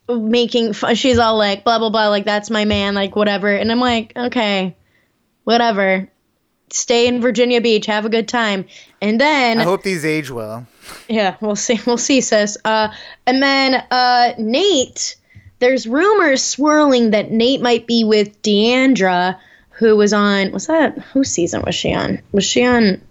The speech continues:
Speaker 1: Peter Weber's season, maybe? I don't remember. Um, because she was seen photographed with a necklace that looks like it's, like, his necklace, and there was, like, some drama surrounding, like, I think he,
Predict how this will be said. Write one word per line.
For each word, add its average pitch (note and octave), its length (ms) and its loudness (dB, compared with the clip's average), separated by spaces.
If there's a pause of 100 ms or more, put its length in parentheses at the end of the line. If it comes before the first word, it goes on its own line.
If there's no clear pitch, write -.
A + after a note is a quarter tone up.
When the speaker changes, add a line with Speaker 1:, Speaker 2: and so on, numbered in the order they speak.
Speaker 1:
Peter A#3+ 280 -2
Weber's A#3 480 0
season, C4+ 340 2
maybe? D#4 420 2 (400)
I G3 60 0
don't F3+ 120 0
remember. - 340 -2 (440)
Um, A3 520 2
because A3+ 420 0 (240)
she - 220 0
was B3 180 0
seen A#3 440 2
photographed A3 540 0
with G#3+ 160 -2
a G#3+ 40 0
necklace G#3 460 -2
that E3+ 140 -4
looks F#3 180 -4
like F#3 140 -4
it's, D#3+ 140 -6
like, D#3+ 140 -8
his G3+ 380 0
necklace, G3+ 560 -2
and F3 160 -4 (360)
there G3+ 100 0
was, G3+ 140 -2
like, G3 140 0
some F#3+ 240 -2
drama A#3+ 600 2
surrounding, G#3+ 680 -2
like, F#3+ 180 -4
I F#3+ 60 -2
think G3 260 -6
he, C4 720 0